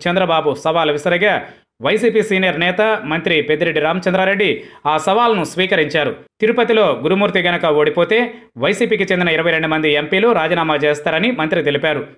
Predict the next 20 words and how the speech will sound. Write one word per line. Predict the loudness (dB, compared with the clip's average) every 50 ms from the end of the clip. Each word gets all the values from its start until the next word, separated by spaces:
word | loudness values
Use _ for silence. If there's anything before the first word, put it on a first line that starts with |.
| _ _ _
తిరుపతిలో | 0 0 2 2 0 2 2 2 2 2 2
మీడియాతో | 2 0 2 2 4 2 2 2 0
మాట్లాడిన | 0 0 0 0 -2 -2 0 0 0
ఆయన | 0 0 0 0 0 0 -2
పలు | -2 -2 0 0 0
కీలక | 0 0 -2 -2 0 0
వ్యాఖ్యలు | -2 -2 -2 -2 -2 -4 -2 0
చేశారు. | 0 0 0 0 -2 -2 -2 -6 -10 -18 _ _
తిరుపతి | 0 0 2 2 2 2 2 2 2
లోక్సభ | 2 2 0 0 0 0 0 2
ఉప | 2 2 0 0 0
ఎన్నిక | 0 0 0 0 -2 -2 -2
ప్రచారంలో | -2 -2 -2 -2 -2 -2 0 2 2 2
టీడీపీ | 2 0 0 -2 -2 -2 -2
చీఫ్ | -6 -4 -2 -2 -2 -2 -2 -4 -4 -2
చంద్రబాబు | 0 0 0 0 0 0 0 0 -2 -2 -6 -12 -20 _ _ _
అనూహ్య | -4 -2 0 0 2 2 2 2 2 0 0 -2
ప్రతిపాదన | -4 -4 -2 -2 -2 0 0 -2
తెరపైకి | -2 -2 -2 0 0 0 0 2
తెచ్చారు. | 0 0 0 0 0 -2 -2 -4 -8 -14 -20 _